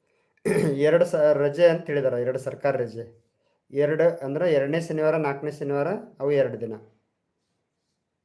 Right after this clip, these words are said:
ಐದು ಭಾನುವಾರ ರಜೆ, ಎರಡು ಶನಿವಾರಗಳ ರಜೆ, ಎರಡು ಸರ್ಕಾರಿ ರಜೆ. ಟೋಟಲ್ ಇವು ಎಷ್ಟು ಅದು? ಎರಡು, ಎರಡು, ನಾಲ್ಕು, ಐದು, ಒಂಬತ್ತು. ಟೋಟಲ್ ಮೂವತ್ತೊಂದು ದಿನ ಅದಾವು. ಮೂವತ್ತೊಂದರಾಗ ಒಂಬತ್ತು ಕಳೆದ್ರೆ ಇಪ್ಪತ್ತೆರಡು.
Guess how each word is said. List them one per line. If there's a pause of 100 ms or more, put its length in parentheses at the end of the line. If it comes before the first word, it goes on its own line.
(180)
ಐದು
ಭಾನುವಾರ
ರಜೆ,
ಎರಡು
ಶನಿವಾರಗಳ
ರಜೆ,
ಎರಡು
ಸರ್ಕಾರಿ
ರಜೆ. (840)
ಟೋಟಲ್
ಇವು
ಎಷ್ಟು
ಅದು?
ಎರಡು,
ಎರಡು,
ನಾಲ್ಕು,
ಐದು,
ಒಂಬತ್ತು.
ಟೋಟಲ್
ಮೂವತ್ತೊಂದು
ದಿನ (340)
ಅದಾವು.
ಮೂವತ್ತೊಂದರಾಗ
ಒಂಬತ್ತು
ಕಳೆದ್ರೆ (260)
ಇಪ್ಪತ್ತೆರಡು.